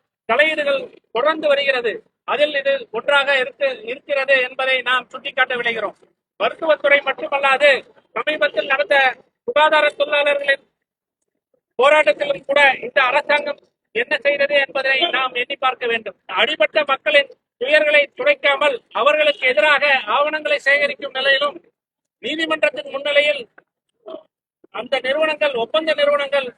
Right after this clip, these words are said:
அரசாங்கம் நிர்ணயிக்கும் சம்பளத்தை கொடுக்க முடியாது என்று கூறும் அளவிற்கு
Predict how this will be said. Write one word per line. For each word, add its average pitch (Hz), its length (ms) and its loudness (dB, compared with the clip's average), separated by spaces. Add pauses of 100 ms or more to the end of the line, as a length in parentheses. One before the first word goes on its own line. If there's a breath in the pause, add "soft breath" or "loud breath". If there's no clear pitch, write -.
(200)
அரசாங்கம் 302 600 -2
நிர்ணயிக்கும் 294 680 -2
சம்பளத்தை 285 500 -2 (120)
கொடுக்க 302 300 -4
முடியாது 294 500 0
என்று 302 280 2 (720)
கூறும் 311 260 2
அளவிற்கு 311 640 0